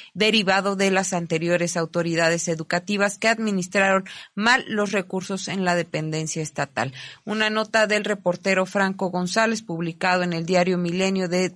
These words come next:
el catorce de octubre de dos mil veintiuno, indica que el funcionario jalisciense aceptaba que Atequiza había sido mal atendida por las autoridades en los últimos años, Sosimo, y vemos, eh, pues este, este abandono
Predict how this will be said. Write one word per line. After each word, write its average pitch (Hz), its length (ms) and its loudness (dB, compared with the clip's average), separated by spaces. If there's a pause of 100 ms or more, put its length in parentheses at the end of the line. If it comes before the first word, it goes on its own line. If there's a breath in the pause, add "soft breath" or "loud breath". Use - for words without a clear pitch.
(140)
el 160 680 0 (380 loud breath)
catorce 190 460 0
de 190 60 4
octubre 185 420 0
de 190 160 2
dos 180 180 0
mil 190 220 -2
veintiuno, 220 520 -2
indica 202 400 -4
que 240 80 -4
el 220 80 -2
funcionario 180 680 -2
jalisciense 208 760 -2 (280 loud breath)
aceptaba 202 720 0
que 254 100 2
Atequiza 208 560 0
había 196 240 2
sido 190 400 0 (220 loud breath)
mal 233 400 0
atendida 185 680 0
por 214 260 0
las 196 380 0
autoridades 165 920 0
en 170 180 -6
los 151 220 -10
últimos 156 500 -10
años, 165 280 -6
Sosimo, 180 380 -6
y 196 100 -2
vemos, 220 400 -6 (280 loud breath)
eh, 190 360 -2
pues 180 260 -6
este, 196 640 -8
este 196 160 -8
abandono 180 720 -2